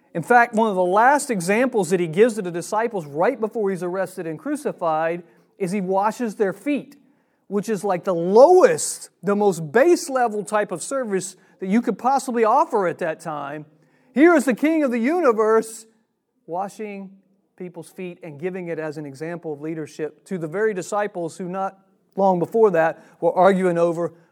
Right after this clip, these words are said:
who was gonna be first, who was gonna be greatest in the kingdom, right? Who was gonna have the biggest and best leadership role. And then he says, "If you want to lead, here's what you must do. You must serve at the same time."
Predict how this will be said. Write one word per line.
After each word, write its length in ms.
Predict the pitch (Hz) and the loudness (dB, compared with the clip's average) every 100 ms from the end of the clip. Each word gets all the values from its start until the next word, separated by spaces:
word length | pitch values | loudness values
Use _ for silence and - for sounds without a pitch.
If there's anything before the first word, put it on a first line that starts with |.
| _ | _
who 160 | 202 | -4
was 160 | 208 175 | -4 -2
gonna 160 | 185 175 | -4 -4
be 100 | 175 | -4
first, 520 | 208 185 - - - _ _ _ _ _ | -4 -4 -6 -14 -18 _ _ _ _ _
who 140 | 185 | 4
was 120 | 202 | 6
gonna 180 | 175 202 | 6 4
be 120 | 196 | 4
greatest 420 | 165 185 196 175 196 | 2 2 2 2 -4
in 80 | |
the 80 | 175 | -6
kingdom, 400 | 139 220 185 135 | -4 -4 -2 -6
right? 220 | 151 180 | -4 -4
Who 180 | 156 208 | -2 -4
was 140 | 220 190 | -2 0
gonna 200 | 202 180 | 0 0
have 220 | 202 175 | -2 -2
the 80 | 175 | -4
biggest 480 | 143 190 185 185 | -2 0 0 -2
and 160 | 185 165 | -8 -8
best 400 | 180 170 - - _ _ _ _ _ _ | -6 -6 -8 -18 _ _ _ _ _ _
leadership 480 | 165 180 143 151 - | -14 -12 -14 -16 -18
role. 400 | - - - - _ 143 | -18 -20 -20 -20 _ -16
And 120 | 139 | -12
then 120 | 151 | -10
he 100 | 156 | -10
says, 460 | 151 165 156 135 151 | -6 -4 -2 -4 -10
"If 120 | 135 | -14
you 140 | 147 | -12
want 360 | 143 160 180 180 | -8 -6 -6 -8
to 100 | 170 | -6
lead, 500 | 170 196 147 127 120 _ _ _ _ _ _ _ _ _ _ _ | -2 -2 -4 -10 -16 _ _ _ _ _ _ _ _ _ _ _
here's 180 | 165 151 | -4 0
what 140 | 156 | 0
you 60 | 147 | -2
must 240 | 139 131 | -6 -8
do. 80 | 143 | -8
You 140 | 131 | -8
must 180 | 131 123 | -10 -12
serve 520 | - 151 127 - - _ _ - | -10 -8 -8 -12 -20 _ _ -20
at 120 | 123 | -20
the 80 | 123 | -16
same 260 | 139 127 | -14 -14
time." 380 | 117 131 120 117 | -10 -10 -10 -16